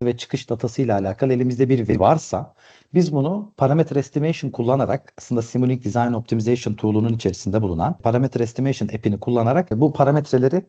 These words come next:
hesaplatabiliyoruz matlab'e. Bu nasıl oluyor? Öncelikle dediğim gibi elimizde bir denklem model var. Bu bir state space modelin ya da bir transfer fonksiyonun içerisinde parametrik olarak, atıyorum, A B şeklinde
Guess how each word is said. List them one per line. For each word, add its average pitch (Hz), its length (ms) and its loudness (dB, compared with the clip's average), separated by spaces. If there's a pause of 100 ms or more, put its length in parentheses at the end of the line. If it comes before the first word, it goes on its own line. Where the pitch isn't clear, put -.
(120)
hesaplatabiliyoruz 131 840 0
matlab'e. 80 440 -10 (720)
Bu 180 80 2
nasıl 208 240 2
oluyor? 139 360 -2 (140)
Öncelikle 170 640 -2
dediğim 139 260 0
gibi 127 280 -4 (120)
elimizde 131 440 2
bir 92 240 -6
denklem 127 360 0
model 147 360 0
var. 151 260 -4 (240)
Bu 151 280 4
bir 156 120 2
state 147 340 -2
space 151 360 -4
modelin 127 260 0
ya 110 140 0
da 110 100 -2
bir 131 60 2
transfer 123 440 -2
fonksiyonun 127 460 -2
içerisinde 120 420 -4
parametrik 127 640 0
olarak, 92 360 -2
atıyorum, 110 360 0
A 110 220 4
B 120 80 4
şeklinde 98 580 -4